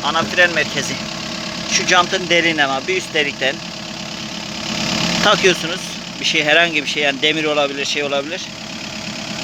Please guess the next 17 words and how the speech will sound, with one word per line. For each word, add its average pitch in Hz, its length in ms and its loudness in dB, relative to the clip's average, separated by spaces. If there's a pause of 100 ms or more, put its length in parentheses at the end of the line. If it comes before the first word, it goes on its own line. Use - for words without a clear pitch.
(240)
Şimdi 185 200 2
bu 220 100 8 (800)
bir 202 40 2
teker 214 500 2 (160)
çamurdan 196 460 2
dönüyor 240 200 4
ya, 165 160 8
öbür 175 120 0
teker 196 320 0
normalde, 196 420 2 (920)
e, 160 580 8
biri 196 320 6 (1120)
kaldığı 190 400 6
zaman 214 300 2
biri 214 240 4 (640)
patinaj 190 380 4
çekiyor. 147 340 2